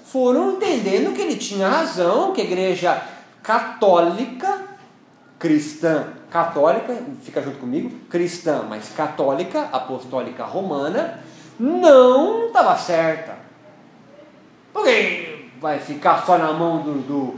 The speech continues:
do, do, dos padres, do sacerdote, do bispo, do arcebispo, do papa? Eu também posso ler a Bíblia e ter minha interpretação.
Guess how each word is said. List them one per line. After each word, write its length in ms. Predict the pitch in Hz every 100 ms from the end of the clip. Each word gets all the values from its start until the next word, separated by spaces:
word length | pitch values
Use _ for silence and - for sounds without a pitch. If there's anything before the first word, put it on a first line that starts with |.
| 127 117
do, 300 | 135 139 107 82 -
do, 280 | 135 123 117
dos 240 | 139 127
padres, 400 | - - 143 120
do 60 | -
sacerdote, 840 | 156 - 139 127 170 160 127 -
do 140 | 123 131
bispo, 680 | 135 185 156 - - - -
do 60 |
arcebispo, 920 | 147 - 143 123 170 170 151 - 120 - - -
do 180 | 151 190 - -
papa? 580 | 190 165 - - - - - _ _ _ _ _ _ _ _ _ _ _ _ _ _
Eu 160 | 254 339
também 300 | 440 330 339
posso 320 | 220 - 175
ler 160 | 135
a 80 | 131
Bíblia 400 | 127 170 196 339
e 40 | 370
ter 160 | 226
minha 120 | 180
interpretação. 800 | 143 131 120 113 - - 117 -